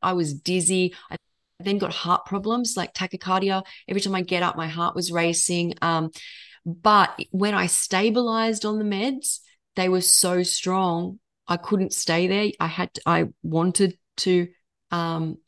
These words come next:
drop again. Um, so yeah, there, that was the only problem I found with the meds. Um, well, only problem, I nearly died coming off them. Um,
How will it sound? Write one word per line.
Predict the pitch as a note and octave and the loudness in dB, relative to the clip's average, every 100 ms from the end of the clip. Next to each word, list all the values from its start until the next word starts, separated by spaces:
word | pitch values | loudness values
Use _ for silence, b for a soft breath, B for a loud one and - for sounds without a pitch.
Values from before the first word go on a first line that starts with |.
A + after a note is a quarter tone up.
| _ _ | _ _
drop | - F3+ | -2 0
again. | F#3 F3 F#3 C4 D4 b b b _ - | 0 0 0 0 -2 b b b _ -2
Um, | F3 F3 F3+ | 0 0 0
so | - | 0
yeah, | G3 F#3+ G3 | 0 2 2
there, | F#3+ F#3+ - | 2 -2 0
that | G3+ A3+ | 0 0
was | C#4+ B3+ | 0 -2
the | A3+ A3 - | -2 -2 -2
only | F3+ F#3 F#3 F3 | -2 -2 -4 -6
problem | - E3+ E3 F3+ D3+ C#3+ - b b b b _ - | -4 -4 -2 -2 -2 -4 -10 b b b b _ 0
I | E3+ F3 | 2 2
found | E3+ - E3 D#3+ D#3+ D#3+ - - _ _ | -2 -4 -2 0 0 -2 -6 -10 _ _
with | E3 E3 E3+ | -4 -2 -2
the | F#3+ | -2
meds. | F3+ E3 C#3+ - - - - | -2 0 -2 -2 0 0 0
Um, | E3 D#3+ D#3+ D#3+ - _ _ - b b b b b _ _ _ _ _ _ _ _ _ _ - - | 0 0 0 -4 -6 _ _ -20 b b b b b _ _ _ _ _ _ _ _ _ _ -10 -2
well, | F#3+ - F3 - | 0 0 -2 0
only | G3 F#3+ | 2 2
problem, | F3 F3 D#3 | 0 0 0
I | D#3+ | 0
nearly | F#3 F3 D3+ | 0 0 2
died | D3+ C#3+ F#2+ G3 _ _ _ | 4 4 0 -4 _ _ _
coming | F3+ F3 E3 | -4 -4 -4
off | D#3+ - | -6 -6
them. | B2+ D3 C#3+ _ | -8 -8 -12 _
Um, | D#3+ E3+ E3 D#3+ D#3+ | 0 0 0 -2 -4